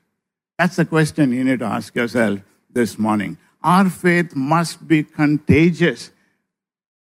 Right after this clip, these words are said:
Look back, look back. Today is an evaluation time. Check back on all those adverse cir-, circumstances. Don't get stuck in the hole. See what God is doing.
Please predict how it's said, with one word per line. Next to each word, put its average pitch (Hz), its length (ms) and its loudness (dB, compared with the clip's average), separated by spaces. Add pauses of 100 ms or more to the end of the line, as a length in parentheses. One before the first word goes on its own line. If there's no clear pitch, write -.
(120)
Look 202 220 -2
back, 202 320 -2 (280)
look 185 200 2
back. 175 300 0 (420)
Today 180 240 4
is 165 100 -2
an 170 120 2
evaluation 185 840 2
time. 104 320 -2 (340)
Check 185 300 0
back 196 220 0
on 180 120 2
all 175 240 2
those 175 220 2
adverse 160 460 2
cir-, 147 220 0
circumstances. 139 1000 2
Don't 226 400 -2
get 202 180 2
stuck - 440 -2
in 180 140 2
the 160 120 4
hole. 151 380 4
See 220 240 2
what 185 260 4
God 170 280 2
is 160 180 -2
doing. 151 380 4